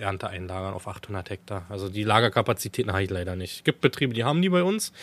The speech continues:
die haben riesige Silos, auch bei dir. Also erstmal noch für euch, wir haben den neunten sechsten um neun Uhr dreißig aktuell, ne? Ähm,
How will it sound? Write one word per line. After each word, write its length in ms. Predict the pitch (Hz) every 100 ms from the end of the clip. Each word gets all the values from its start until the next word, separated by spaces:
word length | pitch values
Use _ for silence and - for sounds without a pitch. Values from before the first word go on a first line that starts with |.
| - - - -
die 100 | 113
haben 380 | 117 120 123 127
riesige 420 | 123 139 147 127
Silos, 340 | 113 165 190
auch 120 | 135 123
bei 180 | 131
dir. 240 | 107 165 262 - -
Also 120 | 147
erstmal 340 | 170 208 - 214
noch 100 | 190
für 160 | 165
euch, 180 | 160 190
wir 60 | 170
haben 80 | 160
den 140 | 143
neunten 300 | 151 190 185
sechsten 440 | 156 170 - -
um 180 | 160 135
neun 260 | 123 147 175
Uhr 120 | 160
dreißig 540 | 120 113 175 214 185
aktuell, 480 | 113 - 117 113 180
ne? 240 | 185 143 233 - - - - -
Ähm, 460 | 143 139 139 139